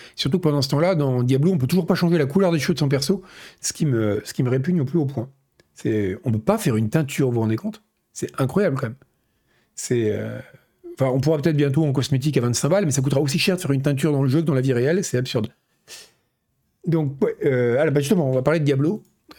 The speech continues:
Euh, on avait dit qu'on en parlerait vite fait, parce qu'il y a eu un truc incroyable de, annoncé par, euh, Blizzard. Ils ont dit, <laughs> c'est,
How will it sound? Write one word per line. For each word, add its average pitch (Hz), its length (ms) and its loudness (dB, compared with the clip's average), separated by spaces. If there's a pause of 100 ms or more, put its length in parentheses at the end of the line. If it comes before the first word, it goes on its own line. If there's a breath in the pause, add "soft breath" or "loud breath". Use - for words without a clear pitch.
Euh, 113 500 0
on 110 80 0
avait 120 120 0
dit 147 80 0
qu'on 135 120 -2
en 123 140 -2
parlerait 135 240 2
vite 120 160 -2
fait, 196 160 0
parce - 200 -6
qu'il 135 200 -2
y 131 60 2
a - 20 2
eu 175 120 2
un 131 80 0
truc 131 240 -4
incroyable 185 680 0 (300)
de, 120 520 0
annoncé 135 400 0
par, 123 220 0
euh, 80 680 -4
Blizzard. 127 480 0
Ils 135 200 0
ont 135 80 2
dit, 156 340 0 (920 soft breath)
<laughs> - 200 -6
c'est, - 220 -4